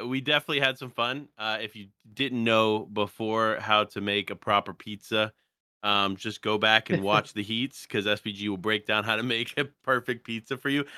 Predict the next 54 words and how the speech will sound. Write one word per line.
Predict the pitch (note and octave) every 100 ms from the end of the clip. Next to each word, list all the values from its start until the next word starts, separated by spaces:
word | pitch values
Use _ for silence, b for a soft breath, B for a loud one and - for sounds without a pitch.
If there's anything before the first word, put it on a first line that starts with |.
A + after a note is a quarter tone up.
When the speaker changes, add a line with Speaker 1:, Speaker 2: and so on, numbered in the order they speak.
| E3
Speaker 1:
I |
don't | G#3+
even | G#3
remember | F3 F3
which | D#3 D#3+ -
Heat | F#3+
it | G3+
is, | G#3 G#3+ A3
so | D#3 C#3 B B
you'll | D3
have | D#3+ D3+
to |
do | D3
some | D#3+ C#3+
hunting, | D3 D#3 D#3 F#3
though. | F3 F#3 G3
But | D#3 C3+ B2 A2+ - b b b
no, | B2 A#2+
in | A#2+
all | C3+
seriousness, | - B2+ A#2+ A2+
it | A#2
was | A#2
a, | A#2+ A2+ G#2+ -
it | A2+ A#2 B2+
was | C#3+ D#3 C#3 -
actually | C3 - C3
a | A#2
really | A2+ A2+
great | G#2 G#2 G2+
trip. | A#2+ A2+ _ _ _ b b b _
Um, | A2 A2+ G#2+ G#2+ -
didn't | A#2+ G3+ G#3+
get | G#3
to | F3+
do | E3+
too | D#3+ D#3+
much | D#3+ D3+
outside | C3 C3 D3 C#3
of |
the, | B2 A#2+ -
the | A2+ G#2+
work, | G#2 C3 D3
but | - A2 - b b b
I | A2
think, | G#2+ D#3+ D#3 C3
uh, | B2+ A#2
the | A2 G#2+
show | - - A2+ B2 C3+ G2
went, | A2 A2 -
went, | G#2+ G2+ A2+ - _
uh, | G#2 G2+
pretty | - G#2+
well. | G2+ G2+ G#2 A2+